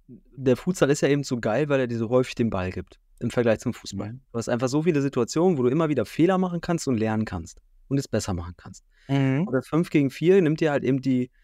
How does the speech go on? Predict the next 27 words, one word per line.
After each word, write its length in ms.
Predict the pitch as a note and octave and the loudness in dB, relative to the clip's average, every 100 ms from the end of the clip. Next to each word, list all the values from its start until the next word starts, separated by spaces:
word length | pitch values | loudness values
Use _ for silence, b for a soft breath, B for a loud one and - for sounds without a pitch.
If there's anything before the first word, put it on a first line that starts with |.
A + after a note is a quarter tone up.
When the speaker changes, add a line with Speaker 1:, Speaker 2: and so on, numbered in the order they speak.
| _ _ - | _ _ -2
Speaker 1:
eben, 180 | B2 B2 - | 0 0 -2
und 140 | A#2+ | 2
wenn's 220 | C#3+ A3 | 4 4
eine 100 | F3 | 2
Minute 340 | D#3+ C#3+ G#3 - | 2 2 0 -2
nur 160 | G#2+ | -4
ist, 240 | F#2 C3+ - _ - | -4 -8 -14 _ -8
nimmt 140 | C3+ | -4
dir 60 | D3+ | -2
es 180 | C3+ - | -4 -4
eine 280 | A#2+ E3+ F#3+ | -2 2 2
Minute 360 | D#3 D#3+ F#3 | 2 2 2
und 100 | A#2 | 0
vielleicht 400 | - B2 C3+ - | 0 2 2 0
zwanzig 420 | - - D3+ - - | -8 -2 0 -2 0
Ballkontakte, 720 | D#3 - G#2 F#2 - C3+ F3+ _ _ _ _ | 0 0 -4 -6 -6 -6 -6 _ _ _ _
ähm, 380 | - A#2+ A#2+ A#2+ - _ | -2 0 2 -2 -8 _
die 80 | C3+ | -2
du 160 | C3 A#2 | 0 2
hast 360 | D3 - - _ _ _ _ | 0 -6 -12 _ _ _ _
im 200 | - C3+ | -10 -4
Speaker 2:
Ja. 40 | B2 | 0
Speaker 1:
Vergleich 400 | B2+ A#2 A#2+ C3 | 2 2 2 -2
zum 100 | B2+ | -6
vier 200 | - B2+ | 0 0
gegen 140 | B2 | 0
vier. 260 | - G2 | -2 -4